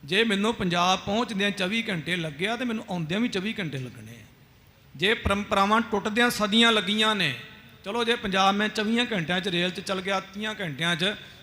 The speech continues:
ਤੇ ਜਹਾਜ਼ ਤੇ ਆਉਣਾ ਦੋ ਘੰਟੇ ਤੇ ਫਿਰ ਵੀ ਲੱਗਣਗੇ ਨਾ, ਉੱਡ ਕੇ ਮੈਂ ਆ ਨਹੀਂ ਸਕਦਾ। ਜੇ ਇਹਨਾਂ ਰਵਾਇਤਾਂ ਪਰੰਪਰਾਵਾਂ ਨੂੰ ਟੁੱਟਦਿਆਂ ਸਦੀਆਂ ਲੱਗੀਆਂ ਨੇ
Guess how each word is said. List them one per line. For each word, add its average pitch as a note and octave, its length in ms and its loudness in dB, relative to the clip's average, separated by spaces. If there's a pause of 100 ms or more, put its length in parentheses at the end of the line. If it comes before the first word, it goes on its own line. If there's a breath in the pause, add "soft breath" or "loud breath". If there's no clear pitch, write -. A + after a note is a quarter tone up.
ਤੇ F3+ 100 -4
ਜਹਾਜ਼ D#3 360 -2
ਤੇ G3+ 100 -2
ਆਉਣਾ G#3 200 2
ਦੋ G#3+ 200 0
ਘੰਟੇ A#3 200 0
ਤੇ G3+ 100 -2
ਫਿਰ F3+ 200 4
ਵੀ A#3 100 0
ਲੱਗਣਗੇ F#3+ 320 0
ਨਾ, B3+ 100 0
ਉੱਡ G3+ 200 -2
ਕੇ A3+ 200 -2
ਮੈਂ G#3+ 140 -4
ਆ F3 80 -2
ਨਹੀਂ G#3+ 120 -4
ਸਕਦਾ। D#3 340 -8 (760 loud breath)
ਜੇ F3 140 8
ਇਹਨਾਂ B3+ 240 6
ਰਵਾਇਤਾਂ G3+ 500 6
ਪਰੰਪਰਾਵਾਂ G#3+ 680 2
ਨੂੰ B3 120 0
ਟੁੱਟਦਿਆਂ A#3 440 -2
ਸਦੀਆਂ G#3+ 420 2
ਲੱਗੀਆਂ G3+ 420 2
ਨੇ G#3 340 4